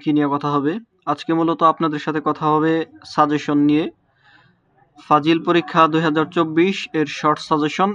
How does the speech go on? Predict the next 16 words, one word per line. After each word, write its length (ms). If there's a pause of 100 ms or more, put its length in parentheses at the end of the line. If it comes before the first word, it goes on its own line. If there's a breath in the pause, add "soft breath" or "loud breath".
এবং 120 (160)
উত্তরপত্র 460 (100)
নিয়ে। 140 (720 soft breath)
আমরা 180 (100)
ইতিমধ্যে 560 (200)
আপনাদের 340 (100)
জন্য 220 (680)
শর্ট 220 (100)
সাজেশন 420 (120)
এবং 120 (140)
উত্তরপত্র 440 (140)
তৈরি 260
করেছি, 300 (200)
পাশাপাশি 500 (260)
বিষয়ভিত্তিক 680 (600 soft breath)
সবগুলো 380